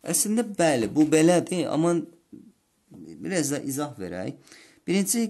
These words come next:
qələvi ilə qələvi metal, B nə idi? Yetmiş dörd. Qələvi metalla qələvi anlayışını fərqləndirək. Qələvi metal deyəndə biz linakropses.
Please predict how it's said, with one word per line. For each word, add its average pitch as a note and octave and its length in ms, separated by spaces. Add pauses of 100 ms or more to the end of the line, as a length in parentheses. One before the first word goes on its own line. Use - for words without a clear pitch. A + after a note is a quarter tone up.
qələvi E3 400
ilə D3 160
qələvi C3 300
metal, A#2+ 320 (300)
B G#2+ 120
nə A#2+ 240
idi? - 140 (100)
Yetmiş A2+ 400
dörd. - 180 (720)
Qələvi E3+ 320
metalla D#3+ 420
qələvi B2 380
anlayışını G#2+ 480
fərqləndirək. F#2 680
Qələvi F#3+ 380
metal D3 420
deyəndə E2 460 (2000)
biz E3 280
linakropses. B2 1000